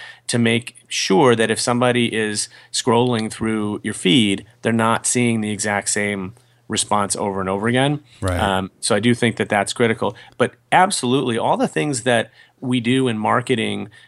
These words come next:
Speaker 1: um, to provide great content for our customers and to, um, provide useful content,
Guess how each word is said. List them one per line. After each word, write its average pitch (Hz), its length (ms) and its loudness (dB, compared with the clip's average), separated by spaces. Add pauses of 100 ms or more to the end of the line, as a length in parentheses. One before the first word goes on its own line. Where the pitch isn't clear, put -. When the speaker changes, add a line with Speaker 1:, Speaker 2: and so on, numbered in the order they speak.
Speaker 1:
um, 107 240 -4
to 117 140 -6
provide 110 800 0
great 110 240 -2
content 110 500 -4
for 98 140 -2
our 92 80 0
customers 98 580 -2
and 95 160 -6
to, 98 400 -4
um, 95 340 -4 (220)
provide 107 640 0
useful 117 540 -2
content, 95 580 -2